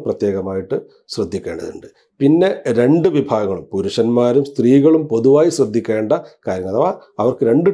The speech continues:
ടീമിനും ഹറാമാകുന്ന കാര്യങ്ങളുണ്ട്. ഒന്ന് ജിമാ, ഭാര്യ ഭർത്താക്കന്മാർ പരസ്പരം ബന്ധപ്പെടൽ, ലൈംഗിക ബന്ധത്തിലേർപ്പെടൽ, ഇത് പാടില്ല. അതുപോലെ തന്നെ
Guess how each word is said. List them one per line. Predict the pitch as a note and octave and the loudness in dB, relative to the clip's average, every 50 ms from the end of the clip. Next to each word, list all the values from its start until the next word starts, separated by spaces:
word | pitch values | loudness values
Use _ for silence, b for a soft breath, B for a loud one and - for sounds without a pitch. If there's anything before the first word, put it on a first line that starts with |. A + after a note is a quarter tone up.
| - | 0
ടീമിനും | C#3 B2+ A#2 A#2+ B2+ C3 B2 - | 0 0 2 2 0 0 -2 -2
ഹറാമാകുന്ന | - A2 A2+ A2+ A2+ A2+ G#2+ G#2+ G#2+ G#2 G2+ G2+ G2+ G2 | -2 -2 -2 -2 -2 -2 -4 -4 -6 -6 -8 -8 -10 -10
കാര്യങ്ങളുണ്ട്. | F#2+ F#2 F2 F2 E2+ F2+ - - - - - _ b b b b _ - | -10 -12 -12 -14 -14 -16 -18 -18 -20 -20 -20 _ b b b b _ -6
ഒന്ന് | A#2 A#2+ A#2+ G2 F#2+ | -4 -2 -2 -2 -4
ജിമാ, | G2+ F2+ F2 D#2+ C#2+ - - _ _ _ _ _ _ _ _ _ _ _ _ _ _ _ _ _ - F#2 G#2 | -6 -6 -8 -10 -14 -16 -20 _ _ _ _ _ _ _ _ _ _ _ _ _ _ _ _ _ -8 -4 -4
ഭാര്യ | G#2 G#2 G#2 G#2+ G#2 | -2 -2 0 0 -2
ഭർത്താക്കന്മാർ | G2+ F2 - A2 G2+ - G2 G2 G2+ G2+ G2+ G2+ G2+ - | -2 -4 -4 -6 -4 -4 -4 -6 -4 -4 -4 -6 -6 -6
പരസ്പരം | G2+ G2 - - F#2 F2+ F#2+ - b b b b b b - F#2 F2 | -6 -8 -8 -8 -10 -12 -12 -14 b b b b b b -14 -10 -8
ബന്ധപ്പെടൽ, | F#2 F2+ F2+ E2 F2 - - D#2 - - - F#2+ | -8 -8 -6 -8 -8 -8 -10 -12 -12 -10 -8 -8
ലൈംഗിക | F#2 F#2 F#2+ G2 F#2+ | -8 -6 -8 -10 -10
ബന്ധത്തിലേർപ്പെടൽ, | E2+ E2+ - - E2 E2+ E2 - - - - - _ _ - - | -12 -12 -14 -12 -14 -16 -16 -16 -16 -18 -18 -18 _ _ -12 -12
ഇത് | E2+ E2 - - | -12 -12 -10 -8
പാടില്ല. | D#2 - - - - - - - _ _ _ _ _ _ _ _ _ _ _ _ _ _ _ _ _ b b b b b b C#3 C#3 | -8 -8 -8 -10 -12 -16 -18 -20 _ _ _ _ _ _ _ _ _ _ _ _ _ _ _ _ _ b b b b b b -2 -2
അതുപോലെ | C#3+ D3+ D#3 D3+ C#3+ C#3 - C#3+ | 2 2 2 2 2 2 0 0
തന്നെ | C3 C3 C3 C3 | 2 4 4 4